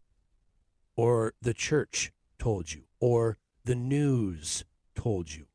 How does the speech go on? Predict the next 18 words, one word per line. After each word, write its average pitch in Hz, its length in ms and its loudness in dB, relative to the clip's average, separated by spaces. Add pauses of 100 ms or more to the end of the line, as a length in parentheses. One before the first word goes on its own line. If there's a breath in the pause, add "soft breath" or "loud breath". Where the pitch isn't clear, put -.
(140)
or 123 380 2 (400)
your 131 200 2
teacher, 123 680 0 (140)
air 107 160 0
quotes, - 520 -4
in 123 140 0
an 120 140 -2
indoctrination 127 840 0
center 120 360 -4
school 131 560 2 (420)
told 98 340 -2
you. 78 100 -12 (2000)
You 143 80 2
know, 131 200 2 (180)
my, 156 260 2 (220)
my 160 140 4
point 214 440 2
is, - 420 0